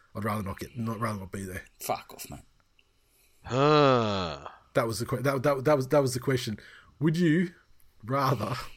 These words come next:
Speaker 1: get to the finals and lose first week, get, make the eight, finish in the, in the top eight, and then lose first week, or not get to the finals?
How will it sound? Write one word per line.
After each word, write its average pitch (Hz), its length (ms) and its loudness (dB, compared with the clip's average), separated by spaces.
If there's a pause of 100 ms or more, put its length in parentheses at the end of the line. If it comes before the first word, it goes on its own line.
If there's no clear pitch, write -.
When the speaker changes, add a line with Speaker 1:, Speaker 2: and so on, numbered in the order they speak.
(1120)
Speaker 1:
get 143 160 -2
to 151 100 -6
the 151 60 2
finals 120 580 -2
and 104 160 -2
lose 104 240 -6
first 92 320 -10
week, 104 200 -10
get, 113 120 -4
make 123 220 -2
the 104 140 -2
eight, 120 200 -4 (460)
finish 131 300 -4
in 110 60 -2
the, 98 140 -6
in 107 100 -6
the 101 40 -6
top 98 260 -8
eight, 101 260 -4
and 101 140 -8
then 92 160 -10
lose 101 200 -8
first 92 320 -10
week, 143 260 -6 (1120)
or 113 100 -4
not 117 220 -2
get - 160 -2
to - 100 -16
the - 80 -12
finals? 90 480 -12